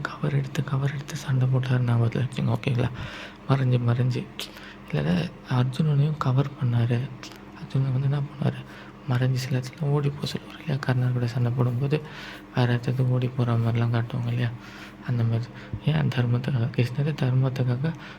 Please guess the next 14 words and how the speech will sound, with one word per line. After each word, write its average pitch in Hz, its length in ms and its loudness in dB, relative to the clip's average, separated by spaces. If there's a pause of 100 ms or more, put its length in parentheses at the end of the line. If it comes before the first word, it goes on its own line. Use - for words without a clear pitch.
கவர் 127 340 4
எடுத்து 127 240 2
சண்டை 139 280 0
போட்டார் 131 380 0
ஞாபகத்துல 120 380 0
வச்சுங்க. 131 280 2 (520)
அப்புறம் 131 300 2
நெல்லைக்கு 143 580 4 (100)
நெல்வேலி, 120 500 4 (320)
அது 127 140 0
அப்படியே 123 260 4
வரும். 120 280 2
நெல்லு, 123 300 4 (1000)
நெல்வேலி. 120 420 2